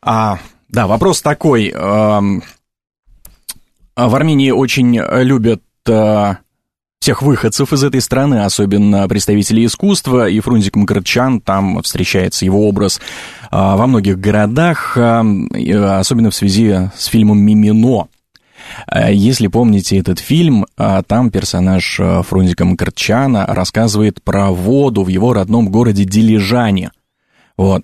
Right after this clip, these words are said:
а, и говорит, что она по качеству вторая в мире, а первая в мире в Сан-Франциско. Но вопрос, а, такой, про какую именно воду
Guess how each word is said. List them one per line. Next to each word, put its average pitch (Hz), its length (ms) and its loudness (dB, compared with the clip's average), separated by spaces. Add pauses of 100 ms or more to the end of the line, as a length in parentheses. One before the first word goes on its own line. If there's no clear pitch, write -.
а, 95 280 0
и 101 80 -2
говорит, 101 300 0
что 101 260 0
она 107 500 0
по 95 240 -2
качеству 101 760 -2
вторая 107 760 0 (100)
в 92 160 -4
мире, 113 380 2 (1000)
а 92 300 -2
первая 156 400 0
в 98 60 -2
мире 98 340 -2 (480)
в - 60 -10
Сан-Франциско. 143 800 -2 (540)
Но 107 220 0
вопрос, 143 640 -2
а, 104 640 0 (160)
такой, 107 480 0 (320)
про 113 140 -2
какую 143 540 0
именно 110 500 2
воду 104 560 0